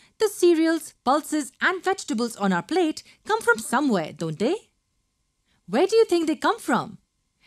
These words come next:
Did you just say the earth? Yes, they do grow on earth,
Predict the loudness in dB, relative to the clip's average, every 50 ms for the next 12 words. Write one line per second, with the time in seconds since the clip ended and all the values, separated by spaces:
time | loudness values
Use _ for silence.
0 | _ _ -14 -10 -6 -4 -2 0 0 0 0 0 -2 0 0 0 -2 -4 -4 -2
1 | 0 0 0 -2 -6 -14 -20 -20 _ _ _ _ _ _ _ _ _ _ _ _
2 | _ _ _ _ _ _ -4 -2 -2 -2 -4 -8 -14 -18 -20 -20 _ _ -20 -20
3 | _ -10 -4 0 0 4 6 6 6 6 6 2 2 2 2 2 0 -2 0 0
4 | 0 0 0 -2 -6 -10 -20